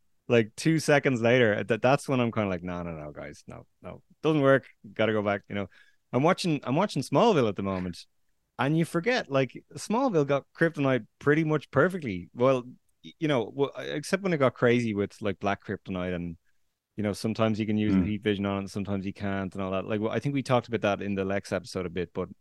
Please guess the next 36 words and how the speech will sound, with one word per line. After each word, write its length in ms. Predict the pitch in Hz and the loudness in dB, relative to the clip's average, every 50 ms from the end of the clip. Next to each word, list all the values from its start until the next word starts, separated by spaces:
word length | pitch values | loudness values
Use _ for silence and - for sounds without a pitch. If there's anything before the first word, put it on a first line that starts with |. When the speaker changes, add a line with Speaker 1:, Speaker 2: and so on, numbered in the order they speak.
| _ _ _ _ _ _ _ _ _ - | _ _ _ _ _ _ _ _ _ -6
Speaker 1:
for 100 | - 147 | -4 -2
the 60 | 170 | -2
most 260 | 196 226 233 - - | -2 -2 -4 -2 2
part, 260 | - 147 127 117 110 - _ _ - | 4 6 6 6 4 0 _ _ -12
it 140 | - 135 113 - _ _ _ _ _ - - | -10 -10 -10 -10 _ _ _ _ _ -2 0
understands, 840 | 135 160 160 139 - - 131 127 127 123 120 113 95 95 - - _ _ _ _ _ _ _ _ _ _ _ _ _ _ _ - | 0 2 0 0 -2 0 0 2 2 2 0 -2 -4 -6 -12 -16 _ _ _ _ _ _ _ _ _ _ _ _ _ _ _ -6
you 100 | 120 123 | -2 0
know, 160 | 120 107 101 | 0 0 2
that, 180 | 110 120 110 | 0 0 0
that 160 | 107 127 123 107 | 0 0 2 2
they 120 | 131 131 | 2 0
create 320 | - - 139 139 143 147 | 2 2 4 4 4 4
an 120 | 147 135 131 | 4 2 2
internal 380 | 123 113 - 127 123 117 113 104 | 2 2 2 2 2 2 2 2
logic 380 | 101 101 104 95 101 92 - | 2 2 0 0 -2 -4 -4
as 240 | - 92 95 90 - | -4 -4 -4 -6 -4
to 320 | - 101 90 90 90 82 - _ _ _ _ _ _ _ - | -6 -4 -4 -4 -4 -8 -10 _ _ _ _ _ _ _ 2
how 180 | 113 113 110 | 2 4 4
kryptonite 480 | 101 - 117 107 - - 104 95 92 92 | 4 2 -2 -2 0 -2 -4 -4 -4 -2
weakens 420 | 98 101 104 - - 95 92 80 | -2 -2 -2 -2 -4 -6 -6 -6
him. 260 | 90 87 87 85 82 _ _ _ _ _ _ _ _ _ - | -8 -8 -8 -8 -10 _ _ _ _ _ _ _ _ _ -10
And, 420 | - 98 92 92 90 87 82 90 - - | -6 -6 -4 -4 -4 -6 -8 -10 -12 -8
you 140 | 107 104 98 | -6 -4 -4
know, 120 | 98 95 | -2 -2
yes, 420 | 98 101 110 117 120 120 117 - - | -2 0 2 2 2 2 0 -2 -6
he 140 | - 123 | -8 -8
can 180 | 113 - 117 107 | -6 -4 -6 -6
kind 300 | - - 135 127 127 131 | -2 -2 0 2 2 2
of 140 | 127 113 - - - _ _ _ _ _ _ _ _ _ | 0 0 -4 -12 -20 _ _ _ _ _ _ _ _ _
gather 280 | - 139 131 135 135 135 | -2 0 0 2 2 0
himself 360 | 131 127 - - 139 131 123 123 | 0 0 2 2 4 4 4 4
a 60 | 123 | 2
little 240 | 127 135 143 143 127 | 4 4 4 4 4
bit 160 | 131 131 127 | 4 4 4
and, 200 | 123 123 120 123 | 4 2 2 0
and 200 | 120 123 123 107 | 0 -2 -2 -2